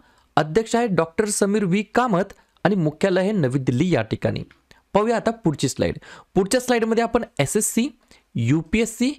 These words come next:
आणि एमपीएससी या तीन गोष्टीबद्दल माहिती घेणार आहोत. सुरुवातीला पाहूया एसएससी बद्दल. एसएससीचा फुल फॉर्म आहे स्टाफ सिलेक्शन कमिशन, कर्मचारी निवड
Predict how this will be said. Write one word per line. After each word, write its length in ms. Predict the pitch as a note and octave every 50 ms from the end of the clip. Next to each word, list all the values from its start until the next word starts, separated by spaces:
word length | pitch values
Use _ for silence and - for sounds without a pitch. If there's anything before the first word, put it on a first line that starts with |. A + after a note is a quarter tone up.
| _ _ _ _ _ -
आणि 160 | - A3 C#4+ - -
एमपीएससी 560 | G3 F3 E3+ D3 - C3+ B2+ - - A#2+ G#2+ - - -
या 80 | E3+
तीन 280 | F#3+ - - A3+ A#3+ A#3+
गोष्टीबद्दल 560 | G#3+ E3+ D#3+ - - D#3 C3+ C3 A#2 D#3 G#3
माहिती 320 | G#3+ F3 C3+ A#2+ - B2+
घेणार 240 | A2 A#2+ A2 A2+ A2+
आहोत. 160 | - G#2+ A2 - _ _ _ _
सुरुवातीला 420 | - - F#3+ G#3 A3 A3 A#3 A#3 A#3
पाहूया 240 | A#3 G#3+ G#3+ A#3 - - -
एसएससी 360 | C#3+ C#3 - C#3+ - - C3
बद्दल. 340 | A2+ G#2+ A2 G#2 - F#2 - - - - - - - _ - -
एसएससीचा 480 | F3 - - A#3 - A#3+ G#3 - B3+
फुल 200 | B3 - A3 G#3
फॉर्म 200 | F#3 A3+ A3 A3+
आहे 140 | A3+ A#3 B3+
स्टाफ 420 | B3 - - F#3+ F#3+ A3+ A#3 -
सिलेक्शन 560 | F3 - - G3 F3 G3 G3 - - A3+ A3+ A#3
कमिशन, 460 | - - D#3 F3 F#3+ - - A#3 C#4 D#4 _ - - - - - - _ _ -
कर्मचारी 540 | F3+ G3+ G3 G#3+ A#3 A3+ B3 A#3+ A#3+ C4
निवड 320 | B3+ G#3+ E3 D#3+ F3 G3+